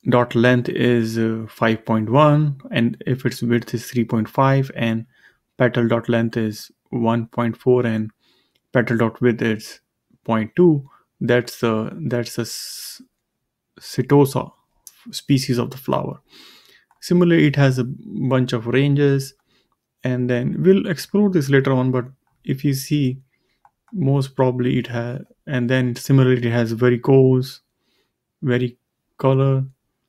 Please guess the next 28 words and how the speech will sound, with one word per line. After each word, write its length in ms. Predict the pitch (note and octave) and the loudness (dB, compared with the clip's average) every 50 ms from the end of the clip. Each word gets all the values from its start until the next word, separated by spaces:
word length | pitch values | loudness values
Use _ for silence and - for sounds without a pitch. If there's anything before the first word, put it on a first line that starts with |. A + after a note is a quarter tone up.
| _ _ _ _ _ _ _ | _ _ _ _ _ _ _
versicolor, 640 | F3 D3 C3 B2 - - C3+ C3+ C#3 B2+ A#2+ A#2+ A#2+ | -2 -2 -2 -2 -2 -6 -4 -2 -2 -2 -2 -2 -4
I 140 | A#2+ A#2+ B2 | -6 -6 -4
mean, 320 | B2 C3 C3 C3+ C3+ - _ _ _ _ F#3 C#3 C#3 - - _ _ _ | -2 -2 -2 -2 -2 -6 _ _ _ _ -10 -10 -10 -10 -14 _ _ _
virginicea. 1040 | C#3+ C#3 C3 B2+ A#2+ B2 B2+ B2+ C3+ C3+ C3 C3 - - C#3+ C3+ C3+ C3+ C3+ C3+ - _ _ _ _ _ _ _ _ _ _ _ _ _ - | -2 0 0 0 0 0 2 2 2 2 0 -2 -4 -2 0 2 2 2 0 -2 -6 _ _ _ _ _ _ _ _ _ _ _ _ _ -10
These 280 | - D3+ D3 D3+ C#3+ D3 | 0 2 2 2 4 4
are 100 | C#3+ C3 | 4 4
the 100 | C3 - | 2 2
three 200 | - C#3 C3 C3 | 2 0 0 2
kinds 360 | - C3 A#2 A#2 A#2 - - | 2 0 0 0 0 0 -2
of 160 | B2 A2+ - | -4 -4 -4
species 540 | - - - C#3 B2+ A#2+ - A2+ A2+ A2 B2 | -10 -4 0 0 0 2 2 0 -2 -2 -2
it 160 | - C3+ - | -6 -10 -10
has. 400 | - - G#2+ G#2 G2 - - - _ _ - _ - - _ _ _ _ _ _ _ _ _ _ _ _ _ _ | -8 -6 -6 -6 -8 -10 -14 -20 _ _ -20 _ -20 -20 _ _ _ _ _ _ _ _ _ _ _ _ _ _
So 240 | - - - - B2 | -20 -16 -8 -6 -4
let's 280 | B2+ B2+ B2+ C3 C3 - | -2 0 -2 -2 -4 -6
see. 520 | - - - - C3 A#2+ A#2 A2+ B2 A#2+ - - - _ _ _ _ _ _ _ _ _ _ _ _ _ _ _ - _ _ _ _ _ - - - - _ - - _ _ _ _ _ _ _ _ _ - _ _ | -12 -14 -6 -2 0 2 2 0 0 -4 -10 -14 -20 _ _ _ _ _ _ _ _ _ _ _ _ _ _ _ -20 _ _ _ _ _ -16 -16 -16 -18 _ -20 -20 _ _ _ _ _ _ _ _ _ -20 _ _
If 100 | D3+ C3+ | -12 -4
you 80 | - D3 | 0 2
want 200 | C#3 C#3+ D3+ D3 | 4 4 4 4
to 60 | D3+ | 0
see 200 | C#3 - D3 C3+ | 0 2 2 2
what, 340 | B2 C3 C3 C3 C3 - - - - - _ - - - - - - - - - _ - | 4 2 0 0 -2 -6 -14 -20 -20 -20 _ -20 -20 -20 -20 -20 -20 -20 -20 -18 _ -8
we 60 | D3 | -4
can 220 | C3+ - B2+ B2+ | 0 2 2 2
use 260 | B2 C3 C3+ C3+ B2+ B2+ | 4 4 4 4 4 4
the 80 | B2 | 2
unique 400 | A2+ A#2+ B2 B2+ C3 C3 C3 C3 | 2 4 4 6 6 4 4 2
function. 500 | - B2 B2 A#2+ A#2 - C#3 D3 E3+ F3+ | 0 0 0 0 0 0 -2 -4 -4 -6